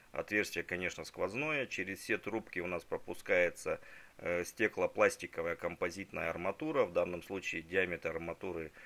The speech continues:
шесть миллиметров. Э, чтобы посчитать, э, длину стержня, нам необходимо замерить диаметр нашего куста, умножить на три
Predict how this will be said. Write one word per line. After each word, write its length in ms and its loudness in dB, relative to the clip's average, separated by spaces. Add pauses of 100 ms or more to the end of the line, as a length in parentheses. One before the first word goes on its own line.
(160)
шесть 360 0
миллиметров. 680 0 (720)
Э, 460 0
чтобы 460 2
посчитать, 760 4
э, 640 -2
длину 400 -2
стержня, 540 2
нам 260 2
необходимо 680 -2
замерить 600 -4
диаметр 500 0
нашего 460 -4
куста, 520 0 (280)
умножить 580 0
на 280 0
три 420 -6